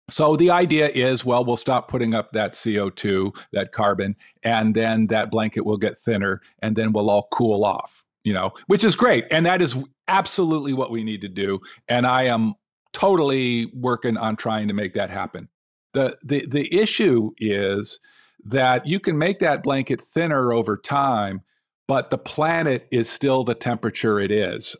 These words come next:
uh, in part because the ocean holds most of the heat that comes, uh, through our atmosphere. And if you take a, a, a pot of water and boil it,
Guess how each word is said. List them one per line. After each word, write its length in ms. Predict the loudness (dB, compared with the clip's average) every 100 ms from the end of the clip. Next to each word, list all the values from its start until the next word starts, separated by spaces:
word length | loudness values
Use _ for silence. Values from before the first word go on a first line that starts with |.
| -2
uh, 140 | 0 2
in 160 | 0
part 260 | 2 2 2
because 340 | 0 0 0
the 180 | 2 2
ocean 420 | 2 2 0 -2
holds 360 | -2 -2 -2 0
most 520 | 2 4 2 0 -2
of 140 | -4
the 100 | -4
heat 420 | -6 -6 -8 -10 -20 _ _ -8
that 160 | -8 -4
comes, 540 | -2 0 0 -2 -4 -10 _ -2
uh, 160 | 0 0
through 280 | 0 2 2
our 160 | 2
atmosphere. 680 | 0 -4 -6 -8 -8 -10 -12 -16 _ _ _ -2
And 280 | 2 2 2
if 180 | 0
you 180 | 0 0
take 300 | 2 0 2
a, 240 | 2 0 -4 -18 _ -4
a, 260 | 0 0 0 -2
a 100 | -4
pot 440 | -2 2 2 2 -2
of 120 | -2
water 560 | 2 4 2 2 -4 -12 _ _ _ -6
and 260 | -2 -2 0
boil 360 | 2 2 0
it, 140 | -4